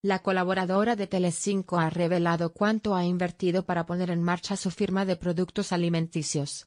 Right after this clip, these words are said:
así como también cómo le ha afectado su deuda con Hacienda, y el dinero que hasta el día de hoy le debe su ex representante,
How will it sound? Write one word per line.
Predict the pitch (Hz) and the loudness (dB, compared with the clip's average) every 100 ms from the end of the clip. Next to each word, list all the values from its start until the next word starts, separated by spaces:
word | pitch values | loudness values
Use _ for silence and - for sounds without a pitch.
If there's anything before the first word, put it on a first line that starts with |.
| _ - | _ -2
así | 196 - 247 | 0 0 0
como | 202 190 | 2 0
también | 175 170 185 190 | 0 0 2 0
cómo | - 196 208 | 0 2 2
le | 208 | 2
ha | 190 | 0
afectado | 190 170 - 180 170 | -2 -6 0 0 0
su | - 175 | -2 0
deuda | 170 196 180 | 0 0 -2
con | 170 156 | 0 -2
Hacienda, | 151 - 156 160 180 _ - | -2 -2 -2 -2 -4 _ -6
y | 180 | 0
el | 180 | 0
dinero | 170 170 180 202 | 2 0 0 -2
que | 190 | -2
hasta | 175 - 165 | -2 -2 -2
el | 165 | 0
día | 180 175 | -2 0
de | 165 156 | 2 2
hoy | 165 | 2
le | 175 | 2
debe | 160 180 180 | 2 0 0
su | - 190 | -2 -2
ex | 175 | -2
representante, | 170 - 160 - 160 165 151 143 135 | -4 -2 -4 -2 -2 -2 -4 -4 -6